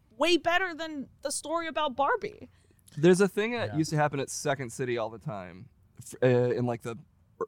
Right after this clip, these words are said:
Speaker 2: ear-, early twenty tens, where there
Speaker 1: Yeah.
Speaker 2: was, like, a push to not make female actors play, like, um, stereotypical women on stage. They,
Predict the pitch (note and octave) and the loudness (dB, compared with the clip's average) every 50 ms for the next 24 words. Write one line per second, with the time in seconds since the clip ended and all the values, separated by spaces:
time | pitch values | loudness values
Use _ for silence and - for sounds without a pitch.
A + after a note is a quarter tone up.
0 | - - D3+ D#3 - - F3+ F#3 F3+ E3+ D3 - D3+ C#3+ B2 A#2+ A#2 - G2+ F2 | 0 0 0 2 4 4 4 6 6 4 2 2 0 0 0 -2 -4 -8 -12 -14
1 | - - - - - C3+ D3 D#3+ E3 E3 D#3 D3+ D#3+ D#3+ - D#3 - - F3 G3 | -14 -16 -10 0 4 6 8 8 8 8 6 2 0 -2 -4 -6 -4 -2 0 0
2 | G3+ - - - - C#3+ C3+ C3 C3+ C3+ C#3 D3 D3 D3 - - C3+ C3 C3 C3+ | 0 -2 -4 -4 -2 -2 0 0 0 2 4 4 2 2 0 -2 -2 -2 -2 -2
3 | C3 B2+ A#2+ - - _ _ _ _ _ _ _ _ _ _ _ _ - - - | -2 -4 -4 -6 -12 _ _ _ _ _ _ _ _ _ _ _ _ -16 -12 -2
4 | - D3 D3+ D3+ D3 D3 C#3+ C#3 C#3 C3+ C3+ C3 B2+ - - B2+ B2 B2 - - | 2 4 4 6 6 4 4 4 4 4 2 2 0 -2 -2 -4 -4 -4 -6 -6
5 | C#3 A#2+ A#2+ A2+ A2+ A2+ - - - C3+ C3 B2+ B2 B2 A#2 A2+ A2+ G#2+ - A2+ | -8 -6 -6 -6 -8 -10 -12 -8 -4 -2 -2 -2 -2 -4 -4 -6 -8 -10 -12 -12
6 | G#2+ G#2 G2+ G2+ G2+ G2+ G2+ G#2+ - _ - - - D3+ C3+ C3+ B2 - C#3 B2+ | -12 -12 -12 -12 -14 -14 -16 -16 -16 _ -8 0 4 6 6 6 4 2 0 -4
7 | C3 A#2+ B2 B2 B2+ D3+ E3 E3 E3 D#3+ D#3 - - E3+ D#3+ D#3 D#3 D#3 D#3 C3 | -4 -6 -2 2 2 4 4 4 2 0 -2 -2 0 0 2 2 0 -2 -4 -6
8 | B2+ B2+ A#2+ A#2 A#2 A2+ | -4 -2 -2 -2 -2 -4